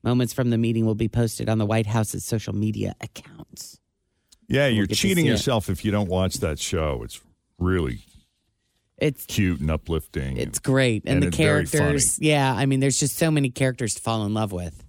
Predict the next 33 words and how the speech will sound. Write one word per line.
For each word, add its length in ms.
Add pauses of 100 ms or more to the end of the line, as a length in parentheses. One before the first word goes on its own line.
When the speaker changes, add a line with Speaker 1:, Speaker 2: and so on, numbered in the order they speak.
Speaker 1:
It's 120 (840)
Speaker 2:
Right. 280
Speaker 1:
kind 240
of 80
a, 160
it's, 180
it's, 340
it's 360
like 180
another 300
Schitt's 280
Creek, 320
really. 540
I 80
mean, 240
you 100
just 300
love 260
everybody, 640
and 120
it's 400 (1160)
Speaker 2:
Yeah, 220
you're 180
rooting 300
for 200
everybody. 260
Speaker 1:
Yeah, 180
you're 200
rooting 240
Speaker 2:
and 60
Speaker 1:
for 120
everybody, 680
and 280